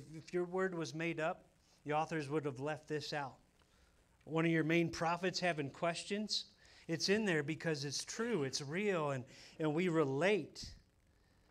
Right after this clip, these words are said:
Lord, I pray for anyone in here with honest questions like John, going through some stuff right now and just feeling like you're not meeting their expectations.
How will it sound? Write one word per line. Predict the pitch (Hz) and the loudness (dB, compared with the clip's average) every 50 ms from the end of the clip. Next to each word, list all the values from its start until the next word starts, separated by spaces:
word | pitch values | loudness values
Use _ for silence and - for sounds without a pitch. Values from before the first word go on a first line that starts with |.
| - _ _ _ _ _ - | -20 _ _ _ _ _ -4
Lord, | 143 151 156 165 | -2 0 2 2
I | 175 190 | 0 0
pray | 185 - 208 202 226 | -2 -4 -4 -4 -4
for | 202 - - 170 | -6 -6 -6 -4
anyone | 160 156 151 143 135 135 131 127 123 120 - - _ _ _ _ _ _ _ - | -4 -4 -4 -6 -6 -6 -8 -8 -10 -12 -16 -20 _ _ _ _ _ _ _ -6
in | 160 160 160 | -4 -4 -4
here | 147 143 156 147 135 | -2 -2 -2 -2 -2
with | 135 135 131 131 - - - | -2 -4 -6 -8 -10 -8 -4
honest | 156 170 175 175 165 170 - | -2 -2 -2 -2 -4 -6 -10
questions | - - 175 160 - - - 143 131 123 123 | -8 -6 -6 -6 -4 -6 -8 -8 -8 -6 -6
like | 131 131 123 117 | -6 -8 -8 -8
John, | 117 123 131 127 127 120 113 107 | -8 -6 -6 -6 -8 -10 -8 -6
going | 147 151 170 180 170 | -4 -4 -4 -4 -6
through | - 165 170 165 | -8 -10 -10 -10
some | 165 - 147 139 | -8 -8 -10 -10
stuff | 139 - - 143 139 139 - | -10 -10 -10 -10 -10 -8 -10
right | 143 131 127 - | -10 -10 -10 -12
now | 127 131 135 135 143 147 156 | -12 -10 -8 -8 -6 -6 -8
and | 143 120 - - - - - - - _ | -8 -10 -12 -16 -20 -20 -20 -20 -20 _
just | - 151 143 - - | -10 -8 -8 -6 -4
feeling | 180 175 170 165 156 151 | -2 0 0 0 0 0
like | 151 147 131 - | -2 -2 -4 -6
you're | 147 151 143 | -6 -6 -4
not | 139 139 143 151 160 170 170 170 - - _ _ - - _ | -4 -4 -4 -2 -2 -2 -4 -6 -12 -20 _ _ -20 -18 _
meeting | - 156 160 170 165 156 151 | -4 -2 -2 -2 -4 -6 -6
their | 151 147 147 151 147 | -6 -4 -4 -4 -4
expectations. | 151 139 - - - 147 110 - - - 147 131 123 - - - 139 - - - - - | -6 -8 -10 -8 -8 -8 -8 -8 -10 -10 -8 -8 -8 -10 -12 -12 -16 -20 -20 -20 -20 -20